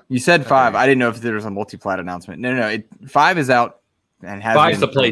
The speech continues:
Speaker 1: port-
Speaker 3: PlayStation one.
Speaker 1: Yes.
Speaker 3: Yeah, yeah.
Speaker 1: So six,
Speaker 3: Six, six
Speaker 1: six
Speaker 3: is
Speaker 1: is
Speaker 3: what
Speaker 1: the
Speaker 3: I
Speaker 1: next
Speaker 3: meant.
Speaker 1: one. I was thinking the same thing, but in my mind, Ains, I feel like we would have seen that somewhere by now. You know,
Speaker 3: Something.
Speaker 1: rumblings, key art, somehow, some way. Because I'm, what else could they,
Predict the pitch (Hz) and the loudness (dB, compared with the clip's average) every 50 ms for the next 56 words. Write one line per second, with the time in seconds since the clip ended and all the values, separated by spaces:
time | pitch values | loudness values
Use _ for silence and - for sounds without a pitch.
0 | 95 - 101 95 - - 85 76 76 78 76 _ _ _ _ _ _ - 113 104 | -2 -4 -8 -8 -8 -10 -16 -18 -18 -20 -20 _ _ _ _ _ _ -6 -4 -4
1 | 76 - - - - - _ _ _ 104 92 87 87 - 117 104 - - - 156 | -4 -4 -8 -12 -14 -14 _ _ _ -10 -8 -8 -6 -4 -6 -4 -4 -6 -2 0
2 | 165 151 127 127 95 95 - - 143 127 165 165 127 90 131 113 - 117 107 101 | 2 2 2 0 -2 -8 -2 -2 -2 0 0 -4 -6 -6 -6 -6 -4 -4 -6 -6
3 | 98 - - 95 90 90 _ _ - - - _ 127 151 185 196 185 202 196 170 | -8 -8 -10 -10 -10 -12 _ _ -20 -20 -8 _ 0 4 4 4 4 2 0 0
4 | 170 151 131 - - 135 139 139 131 - 131 127 131 135 147 143 - _ - - | 0 -2 -2 -2 0 0 -2 -2 0 0 0 2 2 0 -2 -4 -10 _ -20 -20
5 | _ - 135 143 143 147 139 131 127 120 117 120 131 139 151 160 151 - - 160 | _ -2 0 0 2 2 0 0 0 -2 -2 -2 -2 -4 -6 -10 -12 -12 -12 -12
6 | 170 170 160 180 185 - - _ - - - - 196 202 185 - 143 135 135 120 | -10 -10 -10 -10 -12 -14 -18 _ -18 -18 -6 0 0 0 0 0 0 0 0 0
7 | 107 - - - 123 113 107 98 90 85 80 69 - _ _ _ _ - - - | -2 -6 -6 -6 -4 -4 -4 -4 -4 -6 -6 -8 -12 _ _ _ _ -18 -6 -4
8 | 120 107 98 92 85 76 80 - - 90 87 80 71 67 62 - - _ _ _ | -4 -2 -2 -4 -4 -6 -6 -6 -6 -6 -4 -4 -6 -6 -8 -10 -14 _ _ _
9 | _ _ _ _ _ _ _ _ 104 104 104 104 104 101 95 107 113 127 127 120 | _ _ _ _ _ _ _ _ -4 -2 0 0 0 0 0 2 2 4 4 4
10 | 117 117 117 113 110 110 110 107 107 104 98 - - - _ _ _ _ _ _ | 2 2 2 0 0 -2 -2 -4 -4 -6 -8 -10 -12 -14 _ _ _ _ _ _
11 | - - 131 127 123 120 113 113 113 110 110 107 107 - _ _ _ - - - | -4 0 2 4 4 4 4 4 4 4 2 0 0 -4 _ _ _ -14 -12 -6
12 | - 139 123 117 117 110 104 98 - 110 101 95 95 95 92 87 85 90 92 - | 0 0 0 2 0 -2 -2 -4 -6 -8 -8 -6 -4 -4 -4 -6 -6 -8 -8 -8
13 | 113 98 113 110 110 110 101 - _ _ _ _ _ _ _ - 113 117 113 110 | -4 -2 0 0 0 -2 -8 -14 _ _ _ _ _ _ _ -4 -2 0 0 0
14 | 107 - 123 107 107 104 101 87 | -2 -4 -4 -2 -2 -2 -4 -4